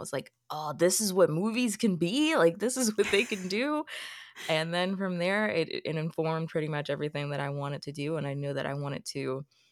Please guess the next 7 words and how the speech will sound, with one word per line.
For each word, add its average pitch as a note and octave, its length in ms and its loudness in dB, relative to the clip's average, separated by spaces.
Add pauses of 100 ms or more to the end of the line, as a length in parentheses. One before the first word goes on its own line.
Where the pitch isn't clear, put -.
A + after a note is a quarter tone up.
(360)
work D3 340 0
in D3 140 4
it C#3+ 140 0
in C#3 380 -4
some D3+ 300 -2
capacity. C#3 800 -4 (360)
Uh, C3 320 2